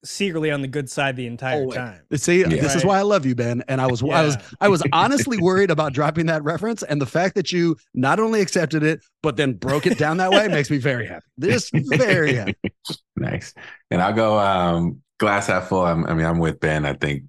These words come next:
Speaker 3: you know, C P three has just been, our, our superpower was turnovers for a long time.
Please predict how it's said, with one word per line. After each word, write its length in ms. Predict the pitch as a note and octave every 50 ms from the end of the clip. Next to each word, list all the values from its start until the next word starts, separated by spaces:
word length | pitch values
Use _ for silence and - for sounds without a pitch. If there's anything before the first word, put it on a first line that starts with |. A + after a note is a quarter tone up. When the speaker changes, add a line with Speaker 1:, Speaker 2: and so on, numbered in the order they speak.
| _ _ -
Speaker 3:
you 240 | - - C#2+ C#2+ C#2+
know, 300 | - - - - - - _ _ -
C 240 | - - - E2+ D#2
P 220 | - - D#2+ D2 C#2+
three 240 | D#2 D2+ D2 C#2+
has 120 | C#2+ C#2 C#2+
just 220 | D2 C#2 - -
been, 460 | - D2+ D2 C#2+ C#2 C#2 C#2 C#2 - - - - - - - - - - _ _ - - - - - - _ _ _ - - _ - - _ _ - - _ - - _ _ -
our, 240 | D#2+ E2+ F2+ F2+ -
our 140 | - F#2 F#2+
superpower 680 | - - - A2+ G#2+ - D#2 - F#2+ D#2+ D#2 D2+ D2+
was 160 | D2+ D2+ D2 -
turnovers 680 | - E2 D#2 D2 C#2 C#2+ D2 D2+ D2+ - - - -
for 280 | - - - C#2+ C#2+ D2
a 60 | D2
long 280 | D2 D2 D2 C#2+ C#2+ C#2+
time. 480 | E2 D#2 D2 D2 D2+ D#2 E2 F2+ F#2+